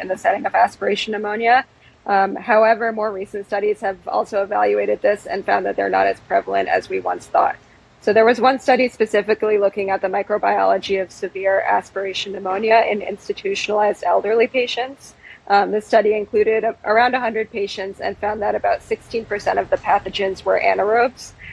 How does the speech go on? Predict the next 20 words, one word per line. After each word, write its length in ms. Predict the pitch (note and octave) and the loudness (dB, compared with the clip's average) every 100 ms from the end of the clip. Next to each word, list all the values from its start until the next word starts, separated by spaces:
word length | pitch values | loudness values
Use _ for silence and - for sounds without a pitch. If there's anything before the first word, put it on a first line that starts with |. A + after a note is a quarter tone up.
| - - | -8 0
Um, 220 | G3+ G3+ | 2 2
however, 500 | G#3 G#3+ A3+ A#3 A3 | 2 4 4 2 2
there 140 | G#3+ | 2
were 100 | G#3+ | 0
seven 360 | - G#3 G#3 G#3+ | 0 0 0 -4
patients, 720 | A#3 G3+ - G3 F#3 - - | -6 -4 -4 -6 -8 -14 -8
um, 460 | F#3 F#3+ G3 F3+ - | -4 -2 -2 -4 -2
with 160 | G#3+ | -2
anaerobes 520 | - G#3+ G3+ G3 G3 - | 0 -2 0 2 2 2
isolated 640 | G3+ - G#3+ A3+ B3 B3 | 0 0 0 2 2 0
who 140 | A3+ | 0
were 120 | G3+ | -2
treated 380 | F3+ G3+ G3 G3+ | -2 -2 -2 0
with 160 | F#3+ - | -2 -2
antibiotics 800 | F#3+ F#3+ F#3+ G3 F#3+ G3 G3+ - | -4 -4 0 2 2 2 0 -2
that 220 | G3 F#3+ | -4 -4
do 100 | G3 | -4
not 300 | F#3 F3+ - | -2 -2 -4
cover 360 | - G3 G#3+ D3+ | -4 -2 0 0
anaerobes, 680 | F3 F3+ F3+ F3 F3+ - | 0 -2 -2 -2 -4 -10